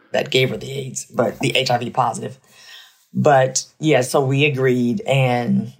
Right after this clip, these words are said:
when she passed away, we raised her kids along with, uh,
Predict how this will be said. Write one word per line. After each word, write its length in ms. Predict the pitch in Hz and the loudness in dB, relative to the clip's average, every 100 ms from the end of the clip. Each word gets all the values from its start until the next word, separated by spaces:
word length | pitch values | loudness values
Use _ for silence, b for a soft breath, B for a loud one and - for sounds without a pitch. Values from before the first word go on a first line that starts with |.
| _ _ - | _ _ -4
when 220 | 135 131 | 0 2
she 160 | - 143 | 0 0
passed 340 | 143 127 131 | 2 0 -2
away, 240 | 127 127 | 0 2
we 280 | 123 139 139 - _ _ _ 196 | 2 0 -2 -4 _ _ _ -4
raised 420 | 131 143 135 131 | 2 4 4 2
her 100 | 135 | -2
kids 500 | - 127 117 120 - - _ 143 | -2 -2 -2 -4 -12 -16 _ -2
along 380 | 147 143 139 | 2 2 2
with, 180 | 123 113 | 2 2
uh, 300 | 117 113 120 | 2 2 0